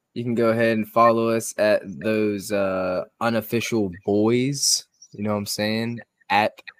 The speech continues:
unofficial boys. If you wanna look up your unofficial boys, that would be the name. But at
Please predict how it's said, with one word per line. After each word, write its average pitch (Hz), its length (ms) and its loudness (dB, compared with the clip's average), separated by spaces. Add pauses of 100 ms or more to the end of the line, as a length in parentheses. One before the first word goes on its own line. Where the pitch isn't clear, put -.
(360)
unofficial 107 520 -4
boys. 98 500 -4 (840)
If - 60 -18
you 104 60 -6
wanna 98 140 -6
look 101 180 -4
up 95 140 -4
your 95 340 -2
unofficial 104 440 -6
boys, 101 320 -6
that - 80 -4
would 95 100 -8
be 95 160 -6
the 90 80 -10
name. 92 440 -8 (140)
But 87 240 -12 (100)
at 98 260 -4